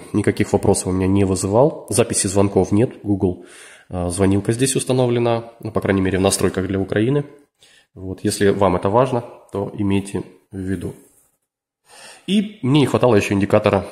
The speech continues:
пропущенных событий. К сожалению, его здесь нет. Так что, подведя итог, скажу, что ничем не удивил. Мне кажется, цена достаточно завышена.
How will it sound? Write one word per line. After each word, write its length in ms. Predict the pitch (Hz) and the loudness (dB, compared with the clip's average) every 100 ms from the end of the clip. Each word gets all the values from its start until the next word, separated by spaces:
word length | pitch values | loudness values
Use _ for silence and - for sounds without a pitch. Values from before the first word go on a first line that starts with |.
| - | -8
пропущенных 540 | - - 107 - 95 | -8 -6 -8 -8 -8
событий. 400 | - 92 85 - - _ _ _ | -6 -6 -8 -12 -20 _ _ _
К 60 | - | -12
сожалению, 420 | 90 95 127 98 | -6 -2 0 -2
его 160 | 90 | -2
здесь 300 | 101 92 - - _ - _ _ | -4 -6 -8 -14 _ -20 _ _
нет. 300 | 98 87 80 - _ _ _ _ _ _ | -8 -6 -8 -16 _ _ _ _ _ _
Так 160 | 110 - | -8 -4
что, 420 | - 98 - - - _ _ _ _ _ _ - | 0 0 -2 -10 -20 _ _ _ _ _ _ -2
подведя 380 | 127 120 123 110 | 2 4 4 4
итог, 240 | 101 165 - | 4 0 0
скажу, 340 | - 101 123 | -2 0 0
что 440 | 123 - 101 101 | -2 -2 2 4
ничем 460 | 98 101 107 - 98 | 4 4 2 2 2
не 80 | 101 | 2
удивил. 500 | 101 117 147 214 202 | 0 0 2 2 0
Мне 100 | - | -2
кажется, 360 | 107 110 107 - | 0 0 -2 -4
цена 640 | - 107 107 90 85 - - | -2 2 2 2 0 -8 -12
достаточно 520 | 95 98 95 - 95 | -6 -6 -6 -6 -4
завышена. 560 | 104 123 202 170 147 | 0 0 0 0 0